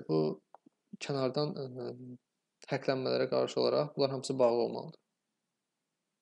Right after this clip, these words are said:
Biz istəmərik də yəqin ki, kənardan kimsə bizim public I P-mizi yazıb, e,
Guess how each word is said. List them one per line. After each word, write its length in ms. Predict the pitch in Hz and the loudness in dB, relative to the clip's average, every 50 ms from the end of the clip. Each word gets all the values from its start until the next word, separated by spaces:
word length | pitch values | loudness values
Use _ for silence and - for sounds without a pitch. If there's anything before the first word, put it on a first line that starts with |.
| _ _ _ _ _ _ _ _ _ _ _ _ _ _ _ _ - _ - | _ _ _ _ _ _ _ _ _ _ _ _ _ _ _ _ -8 _ 0
Biz 120 | 143 135 | 0 0
istəmərik 400 | - - 143 135 139 139 131 - - | 2 0 0 0 2 2 2 2 4
də 100 | 147 139 | 4 4
yəqin 180 | 127 127 120 - | 4 4 0 -4
ki, 100 | - 127 - - | -8 -8 -4 -2
kənardan 360 | 120 117 117 113 - 123 123 | -2 0 -2 -2 -4 -6 -8
kimsə 240 | - 131 - 123 117 | -8 -6 -2 0 0
bizim 300 | 113 - - 120 117 - - - - - - _ _ - | 0 -2 -6 -8 -8 -10 -14 -20 -20 -20 -20 _ _ 2
public 320 | 127 123 123 - 123 - | 2 2 2 0 -4 0
I 80 | 123 120 117 - | 0 0 0 -2
P-mizi 240 | 123 117 123 127 | -6 -6 -2 0
yazıb, 320 | 120 113 110 123 123 127 - _ _ _ _ _ _ _ _ - | 0 0 0 -2 -4 -6 -8 _ _ _ _ _ _ _ _ -10
e, 80 | - - | -8 -6